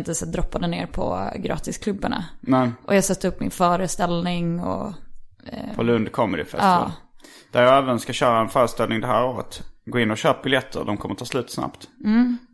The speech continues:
Speaker 2: Eh, jag blev inte tillfrågad vad den skulle heta, så det blev Stand Up med Simon Gärdenfors.
Speaker 1: <laughs> Ja, jag såg att det var kvar.
Speaker 2: Mm.
Speaker 1: Det är ändå
Speaker 2: Vi har inte orkat ändra det heller.
Speaker 1: Mm.
Speaker 2: Alltså, för, för grejen är att jag jobb-, jag har gjort en slapp timme.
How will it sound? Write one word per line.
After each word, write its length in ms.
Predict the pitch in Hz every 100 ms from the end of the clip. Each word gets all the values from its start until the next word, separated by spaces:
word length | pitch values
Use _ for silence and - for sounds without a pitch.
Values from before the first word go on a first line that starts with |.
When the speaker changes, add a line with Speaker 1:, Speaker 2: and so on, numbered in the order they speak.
| - -
Speaker 2:
Eh, 60 | 107
jag 180 | 110
blev 80 | 110
inte 140 | 147 147
tillfrågad 640 | - 156 - 131 123 120
vad 100 | 117
den 80 | 123
skulle 180 | - 127
heta, 380 | 135 139 - -
så 60 |
det 140 | 277 -
blev 360 | 143 120 110
Stand 420 | - - 147 123
Up 160 | 123 -
med 100 | 127
Simon 300 | - 131 120
Gärdenfors. 540 | 123 135 117 - -
Speaker 1:
<laughs> 0 |
Ja, 120 | 240 262
jag 140 | 277
såg 220 | 262 269 175
att 100 | 180
det 80 |
var 100 | 175
kvar. 400 | 190 247 185 180 - - -
Speaker 2:
Mm. 220 | 131 135
Speaker 1:
Det 100 | 202
är 60 | 220
ändå 420 | 220 226 226 233 - - - - - - - - - -
Speaker 2:
Vi 80 |
har 60 | 143
inte 120 | 139
orkat 360 | 131 - - 120
ändra 380 | 127 131 123 113
det 80 |
heller. 320 | 120 117 113 120 -
Speaker 1:
Mm. 100 | - -
Speaker 2:
Alltså, 200 | - 131
för, 220 | 139 131
för 80 | 143
grejen 240 | 147 139
är 40 | 156
att 80 | 139
jag 80 |
jobb-, 400 | 127 139 123 - -
jag 100 | 135
har 80 | 143
gjort 260 | 147 135
en 80 | 135
slapp 320 | - 139 -
timme. 380 | - 123 110 101